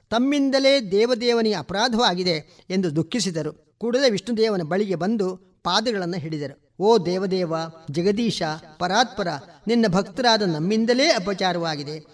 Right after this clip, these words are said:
ಅನ್ಯಾಯವಾಗಿದೆ, ಅಗೌರವವಾಗಿದೆ, ಅಕ್ಷಮ್ಯ ಅಪರಾಧ ಮಾಡಿಬಿಟ್ಟಿದ್ದೇವೆ ಪ್ರಭೋ" ಎಂದರು ಇಬ್ಬರೂ ಋಷಿಗಳು. "ಅಂಥ ಅಪಚಾರವೇನಾಗಿದೆ?" ಎಂದನು ವಿಷ್ಣು.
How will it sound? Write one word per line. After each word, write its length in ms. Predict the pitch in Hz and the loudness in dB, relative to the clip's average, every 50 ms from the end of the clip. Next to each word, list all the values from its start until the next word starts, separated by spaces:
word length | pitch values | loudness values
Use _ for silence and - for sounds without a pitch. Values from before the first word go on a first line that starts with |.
| - _ - | -20 _ -4
ಅನ್ಯಾಯವಾಗಿದೆ, 1080 | 175 180 190 196 214 233 262 277 247 208 180 165 156 139 151 165 170 165 - - - - | 0 2 4 4 6 6 4 4 4 2 0 0 -2 -4 -6 -6 -8 -10 -16 -20 -14 -6
ಅಗೌರವವಾಗಿದೆ, 880 | 160 165 165 196 233 277 294 277 247 226 202 190 180 170 151 143 156 165 170 - - - 180 | -6 -2 2 4 4 4 6 6 6 6 6 4 0 -2 -4 -6 -8 -8 -10 -10 -16 -14 -14
ಅಕ್ಷಮ್ಯ 460 | - - - - 247 277 294 311 349 208 | -12 -6 0 0 2 2 4 4 4 2
ಅಪರಾಧ 420 | 170 - 180 208 233 262 233 208 277 | 2 0 0 2 4 4 4 4 2
ಮಾಡಿಬಿಟ್ಟಿದ್ದೇವೆ 680 | 285 190 175 208 247 262 214 220 233 190 190 185 180 | 2 0 0 0 -2 -4 -4 -6 -4 -2 -2 -2 -2
ಪ್ರಭೋ" 540 | 160 170 165 135 104 156 160 180 202 165 - _ _ _ _ _ - | -2 -4 -6 -4 -2 -2 -2 -2 -2 -6 -12 _ _ _ _ _ 0
ಎಂದರು 300 | 240 262 254 226 190 175 | 4 4 4 4 4 4
ಇಬ್ಬರೂ 380 | 170 170 156 156 208 214 220 208 | 2 0 0 0 2 2 2 2
ಋಷಿಗಳು. 600 | 165 135 - 156 135 127 113 113 _ _ _ _ _ _ _ _ _ _ _ - | 2 0 -4 -6 -8 -8 -12 -16 _ _ _ _ _ _ _ _ _ _ _ -8
"ಅಂಥ 240 | 294 285 277 - 240 294 285 | -6 -6 -4 0 2 4 4
ಅಪಚಾರವೇನಾಗಿದೆ?" 1200 | 262 285 285 262 - 294 311 302 294 233 220 240 285 349 349 311 240 180 170 180 220 285 349 - - | 4 4 0 -2 -2 0 0 0 2 2 2 4 4 4 4 4 2 2 0 0 -2 -2 -6 -8 -6
ಎಂದನು 280 | 202 220 208 180 147 139 | -4 -2 -2 -2 -4 -4
ವಿಷ್ಣು. 380 | 143 156 - - - 143 117 | -6 -6 -8 -8 -12 -16 -16